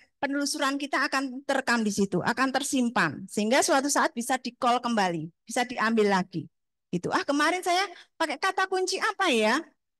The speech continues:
Gitu. Itu bisa di-call kembali. Ya. Oke. Kemudian penelusuran gunakan exaption double seperti tadi.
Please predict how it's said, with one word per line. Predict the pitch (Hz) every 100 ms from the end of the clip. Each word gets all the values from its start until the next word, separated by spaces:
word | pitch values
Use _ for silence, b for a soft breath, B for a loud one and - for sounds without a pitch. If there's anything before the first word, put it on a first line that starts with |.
| -
Gitu. | 175 190
Itu | 160 226 302
bisa | 240 247
di-call | 233 233 240 - - 214
kembali. | 214 214 185 151 147 165 _ _ _ _ _ _ _ _ _ -
Ya. | 151 220 381 - _ _ _ -
Oke. | 190 208 427 - _ _ _ _ _ -
Kemudian | 285 294 320 285 320 403 - - _ _ _ _ _ _ _
penelusuran | 320 330 330 349 349 370 392
gunakan | 302 277 285 285 277 - 370 370 311 -
exaption | 330 - 359 294 - 285 - _ _ -
double | 233 208 233 202 156 -
seperti | - 240 262 262
tadi. | 254 220 208 151